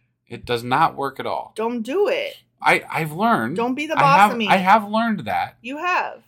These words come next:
Speaker 1: I've gotten better. I'm
Speaker 2: You
Speaker 1: a
Speaker 2: have.
Speaker 1: better person.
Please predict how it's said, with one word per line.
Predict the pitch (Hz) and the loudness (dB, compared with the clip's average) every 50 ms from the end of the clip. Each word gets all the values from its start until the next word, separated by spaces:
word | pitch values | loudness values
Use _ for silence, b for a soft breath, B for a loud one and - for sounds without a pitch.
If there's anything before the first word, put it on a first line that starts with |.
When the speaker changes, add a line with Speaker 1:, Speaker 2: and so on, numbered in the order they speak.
| _ _ - | _ _ -4
Speaker 1:
I've | - 143 151 139 | -4 -2 -2 0
gotten | 135 156 160 160 175 190 185 | 2 2 2 2 0 -4 -4
better. | 165 147 131 127 127 165 185 - _ _ _ _ | -2 -2 0 -2 -4 -8 -10 -12 _ _ _ _
I'm | - 143 | -6 -4
Speaker 2:
You | 151 | -4
Speaker 1:
a | 143 | -2
Speaker 2:
have. | 143 139 | 0 2
Speaker 1:
better | 143 143 147 156 160 160 160 - _ _ _ _ _ _ _ _ _ _ - | 4 4 4 4 2 0 -2 -6 _ _ _ _ _ _ _ _ _ _ -10
person. | - 170 160 151 - - 123 117 117 135 160 | -4 -2 -2 -2 -2 -6 -8 -10 -10 -10 -12